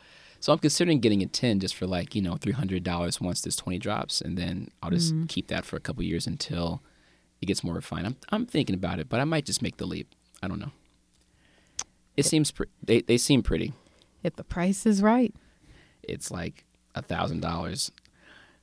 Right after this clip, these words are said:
Speaker 1: Beside, you know, you know, the, with the plans, it'll be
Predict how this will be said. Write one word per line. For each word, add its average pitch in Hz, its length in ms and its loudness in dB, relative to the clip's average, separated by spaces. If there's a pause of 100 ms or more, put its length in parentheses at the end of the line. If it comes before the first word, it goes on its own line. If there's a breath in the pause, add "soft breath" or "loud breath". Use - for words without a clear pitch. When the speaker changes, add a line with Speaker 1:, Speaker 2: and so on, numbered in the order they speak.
(240 soft breath)
Speaker 1:
Beside, 107 380 4
you 104 80 4
know, 85 220 0
you 117 120 2
know, 71 240 -2
the, 95 100 0 (140)
with 127 100 0
the 123 80 2
plans, 80 400 -2
it'll 85 80 -4
be 87 140 -8